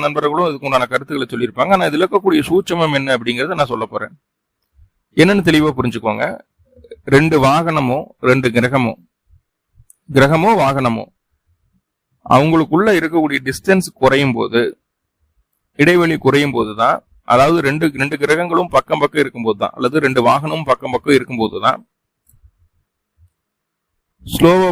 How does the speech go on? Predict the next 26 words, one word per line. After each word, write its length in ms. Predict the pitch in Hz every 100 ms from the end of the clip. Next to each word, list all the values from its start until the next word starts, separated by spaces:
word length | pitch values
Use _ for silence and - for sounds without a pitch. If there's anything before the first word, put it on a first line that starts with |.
| 151
போற 180 | 147 127
வாகனம் 400 | 123 120 113 160 220 _ _
பின்னோக்கி 400 | 147 175 170 -
நகர 260 | 135 120 117
மாதிரியான 340 | 113 113 135 -
தோற்றத்தை 360 | 123 113 120
கொடுக்க 320 | - - 123 131
முடியும் 380 | 113 120 127 - _ _ _ _ _ _ _ _ _ _
இல்லையா? 300 | 120 135 156 127 - _ _ _ _ _ _ _ -
அப்போ 240 | 139 165 127 180 - -
இங்க 120 | 135 131
சனி 200 | 143 196
வக்ரமாகுது 600 | 160 135 165 156 147 143
அப்படின்னா 300 | 120 110 113 160 - _ 139
பூமியும், 400 | 170 180 156 160 _ 156
பூமிக்கும் 440 | 190 175 - 202 156
சனிக்கும் 440 | 143 151 180 208 - _ -
இடைப்பட்ட 420 | 131 156 147 139 127 123
தூரம் 380 | 143 160 165 190 _ _ _ -
ரொம்ப 280 | 143 139 143
ரொம்ப 200 | 131 175 - 139
குறைவாகும் 560 | 151 160 143 139 131
போது 220 | 123 123 214 - - 143
சனி 180 | 135 135
பகவான் 300 | 123 127 143
வக்ரமாகிறார். 640 | 117 113 107 98 - 98